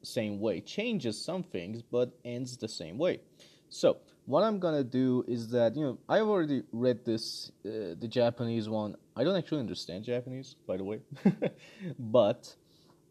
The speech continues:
uh, we're gonna do the live, um, reading for the English one. I'm gonna try and do voices for you guys,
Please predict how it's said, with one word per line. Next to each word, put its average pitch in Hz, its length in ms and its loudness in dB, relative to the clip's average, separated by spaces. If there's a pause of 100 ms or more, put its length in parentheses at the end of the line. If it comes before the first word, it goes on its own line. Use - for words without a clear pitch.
(260)
uh, 117 180 6
we're 139 140 4
gonna 147 200 4
do 131 100 2
the 123 140 2
live, 113 520 4 (1040)
um, 104 600 0 (460)
reading 110 480 0
for 107 180 -6
the - 120 -6
English 123 400 -4
one. 117 280 -4 (1080)
I'm 104 100 -4
gonna 104 220 -2
try 104 360 -2
and 101 200 -4
do 95 160 -6
voices 123 540 -4
for 127 180 -4
you 123 140 0
guys, 117 500 2